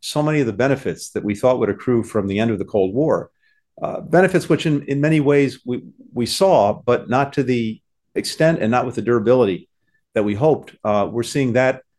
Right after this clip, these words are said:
uh, in many ways being, uh, being questioned and come to an end. And we are, uh, engaged heavily in how we shape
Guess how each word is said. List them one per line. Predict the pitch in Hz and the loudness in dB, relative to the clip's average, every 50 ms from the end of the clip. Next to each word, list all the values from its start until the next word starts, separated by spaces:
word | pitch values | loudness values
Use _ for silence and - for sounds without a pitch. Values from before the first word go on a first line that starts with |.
| _ _ _ _ _ _ _ _ _ _ _ _ _ - | _ _ _ _ _ _ _ _ _ _ _ _ _ -4
uh, | - 120 113 110 110 110 110 110 | 0 2 2 4 4 2 0 0
in | 117 117 | -2 0
many | 123 127 127 120 | 0 0 0 2
ways | 120 120 117 113 | 2 0 0 0
being, | - 120 113 110 107 107 - - - | -2 -4 -4 -4 -4 -6 -8 -8 -10
uh, | 117 123 113 | -10 -10 -6
being | - 113 107 104 | -4 -4 -4 0
questioned | - 139 131 - - 127 113 | 0 0 0 0 0 -2 -2
and | 104 - | -2 -2
come | 123 113 110 | -2 -2 0
to | 107 107 | 0 2
an | 104 | 2
end. | 110 120 135 160 170 165 - _ - | 2 2 0 0 -2 -4 -6 _ -6
And | 123 123 120 117 117 120 120 - | -4 -2 0 0 0 -2 -4 -2
we | 120 120 120 120 | -2 0 2 4
are, | 117 117 113 113 110 113 - - | 4 4 4 2 0 0 -4 -8
uh, | - - - - - - - - - - _ _ _ _ _ - | -8 -6 -6 -6 -6 -6 -6 -8 -10 -12 _ _ _ _ _ -2
engaged | 117 113 107 123 127 131 131 - - | -2 0 2 2 2 2 0 -2 -2
heavily | - 147 143 151 139 127 120 117 | -2 0 2 2 2 2 2 2
in | 113 113 113 - - | 2 0 -2 -4 -6
how | - - 131 135 143 | -8 -4 -2 0 2
we | 143 135 | 2 0
shape | - - - 143 135 135 139 _ | -2 -2 -2 -2 -2 -2 -4 _